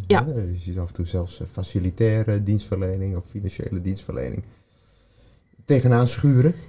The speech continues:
Speaker 1: Ja,
Speaker 2: Zo.
Speaker 1: maar daar vind ik dan weer het gekke, als je daar naar de sime survey kijkt, ehm, en, eh, de vraag is daar toen ook gesteld aan een aantal bedrijven van, naast I T, wat zijn voor jullie de toekomstige business units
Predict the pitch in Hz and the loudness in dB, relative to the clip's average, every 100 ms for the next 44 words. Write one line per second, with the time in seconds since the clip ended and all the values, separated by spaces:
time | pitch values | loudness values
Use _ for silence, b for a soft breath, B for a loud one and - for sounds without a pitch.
0 | - - 214 - - 95 196 196 196 254 | -8 2 2 2 -6 0 2 4 6 4
1 | 294 294 294 233 226 226 214 202 - - | 4 0 0 2 4 6 6 4 0 0
2 | 233 254 330 - 208 214 - 190 208 254 | 0 2 -2 0 -2 -2 0 4 4 4
3 | 262 226 214 - 196 214 202 - 196 208 | 2 2 2 2 4 6 4 6 8 8
4 | 220 220 208 202 208 294 - - - - | 10 8 8 6 6 2 -4 -8 -8 -10
5 | - _ - 185 185 180 180 190 - 180 | -20 _ 2 4 6 4 2 0 0 2
6 | 185 190 - 151 151 156 165 196 233 254 | 2 2 0 -2 0 0 4 6 6 8
7 | 247 214 214 214 226 - 226 233 - 220 | 6 6 4 4 4 6 4 2 0 0
8 | 214 208 - 175 208 233 - 214 196 190 | 2 0 0 2 4 4 4 2 2 2
9 | 185 196 196 196 190 185 170 - B B | 4 4 4 2 2 2 0 -2 B B
10 | B 196 208 247 254 - 202 196 180 240 | B 4 4 4 0 -2 2 2 2 2
11 | 233 202 214 - 208 196 196 185 214 208 | 4 4 2 4 4 6 4 6 6 6
12 | 214 214 - 214 - 202 180 160 196 190 | 6 4 4 4 4 4 4 6 4 6
13 | 208 175 - 196 190 156 - - - | 4 4 4 8 8 6 4 -4 -4